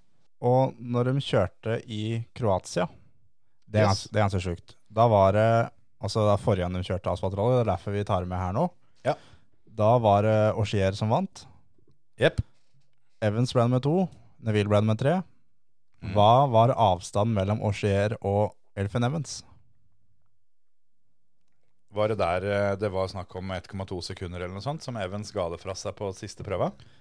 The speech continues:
Speaker 1: Seks tiendeler.
Speaker 2: Ja. Det hørtes ut som at, eh, altså, det høres ille ut hvis jeg sier at, eh, nei, det var halvparten så mye som du tippet,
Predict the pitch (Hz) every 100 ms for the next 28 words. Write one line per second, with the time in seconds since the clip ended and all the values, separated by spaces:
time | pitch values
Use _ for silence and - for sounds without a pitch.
0 | - - - 143 - 117 139 147 - -
1 | - - - - - - - - - -
2 | - - - - - - - - - -
3 | - - - 123 113 - 87 101 107 123
4 | 120 135 127 123 123 120 110 104 120 120
5 | 120 127 123 90 90 107 110 - 90 87
6 | 104 101 98 95 107 110 107 92 - -
7 | - 104 - 87 - 92 107 90 85 98
8 | 98 -